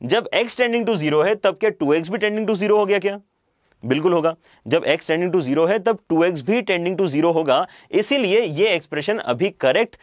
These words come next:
मॉडिफाइड वर्जन है, है ना? कौन सा वाला? जो हमने यहाँ कहीं लिखा हुआ है।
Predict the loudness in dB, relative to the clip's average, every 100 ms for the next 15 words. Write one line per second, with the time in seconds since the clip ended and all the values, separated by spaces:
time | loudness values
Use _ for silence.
0 | -20 -6 0 2 2 0 0 0 -2 -2
1 | -2 -4 0 0 0 -2 -2 -2 -2 0
2 | 2 2 0 -6 -14 -4 -2 0 0 0
3 | -2 -2 -4 -4 -2 -2 -4